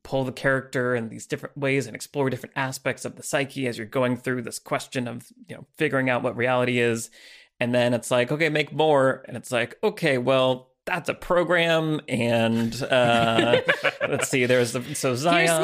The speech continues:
Speaker 3: Smith, he's
Speaker 1: and
Speaker 3: back.
Speaker 1: he's back, right? We
Speaker 3: <laughs>
Speaker 1: gotta bring him back. So, like, th-, just, like, naturally, when you have to do more, you have to move pieces around, and that's gonna break some of the stuff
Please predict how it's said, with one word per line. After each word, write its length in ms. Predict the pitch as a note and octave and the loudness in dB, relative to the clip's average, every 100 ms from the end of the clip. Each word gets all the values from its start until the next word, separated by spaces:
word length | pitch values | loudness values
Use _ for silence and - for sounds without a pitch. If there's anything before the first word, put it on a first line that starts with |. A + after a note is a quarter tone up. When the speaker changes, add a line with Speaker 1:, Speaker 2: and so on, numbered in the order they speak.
| - | 2
Speaker 3:
Smith, 100 | D#3 | 2
he's 160 | D4+ E4+ | 2 2
Speaker 1:
and 80 | |
Speaker 3:
back. 340 | C#4+ G4 D#4+ - | 2 2 0 0
Speaker 1:
he's 180 | E3 E3 | 2 2
back, 300 | G3 F3+ - | 4 2 2
right? 120 | D#3 | 2
We 40 | |
Speaker 3:
<laughs> 100 | C#3+ | 4
Speaker 1:
gotta 100 | E3+ | 4
bring 180 | E3 F3 | 2 0
him 320 | E3 F3+ F3 | 0 -2 -2
back. 300 | E3 E3+ E3 | 0 0 -2
So, 200 | - C3+ | -2 2
like, 320 | B2+ A#2+ A#2+ - _ - _ _ _ _ _ | 4 2 0 -10 _ -20 _ _ _ _ _
th-, 240 | C#3 C3 C#3 | -14 -10 -4
just, 360 | C#3+ - - | -2 -2 -6
like, 380 | B2+ A#2+ A#2 - _ _ _ _ - | -2 0 -2 -10 _ _ _ _ -4
naturally, 560 | C3+ B2 C3 C3+ D3 A#2+ | 0 2 0 0 0 2
when 180 | A#2 | 0
you 80 | A2+ | 0
have 280 | G#2+ A#2 A#2+ | -2 -4 -4
to 80 | A#2+ | -8
do 420 | - B2 A#2+ A2 - | -2 -2 -2 -6 -8
more, 560 | B2+ D3 D3 A2+ A2 G#2+ | 0 4 4 4 2 -2
you 100 | A#2+ | -6
have 220 | A#2 A#2 | -4 -4
to 80 | - - _ _ _ _ _ G#2+ - | -6 -12 _ _ _ _ _ -20 -8
move 420 | C3+ C#3 C#3 C#3 | 0 2 2 0
pieces 420 | - D3 - C3 | -4 -4 -6 -8
around, 640 | G#2+ A#2 B2 A2 A2 A2+ - | -6 -2 -2 -2 -6 -8 -6
and 120 | A#2 | -2
that's 140 | A2+ - | -2 -2
gonna 300 | B2+ A2+ A2 _ | -2 -2 -2 _
break 520 | B2 B2 B2 - - _ - | 0 2 0 -4 -20 _ -14
some 280 | - A#2+ | -6 -4
of 80 | A#2 | -4
the 100 | A2+ | -10
stuff 520 | - D3 A#2 - - | -6 -4 -4 -4 -16